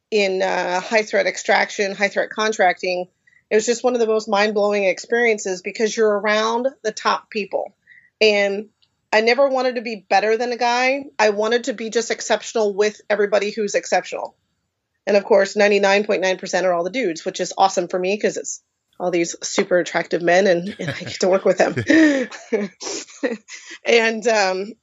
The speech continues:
<clears throat> for me, though, I didn't realize how bad my P T S D was, um, because in contracting,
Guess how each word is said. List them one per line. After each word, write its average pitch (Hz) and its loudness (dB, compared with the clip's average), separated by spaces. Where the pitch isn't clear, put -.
<clears throat> 254 -6
for 269 4
me, 277 -2
though, 208 0
I 226 2
didn't 294 -2
realize 262 2
how 233 0
bad 214 -2
my 208 -8
P 208 -16
T 202 -10
S 190 -8
D 247 -8
was, 190 0
um, 202 0
because 220 -2
in 214 -2
contracting, 226 -2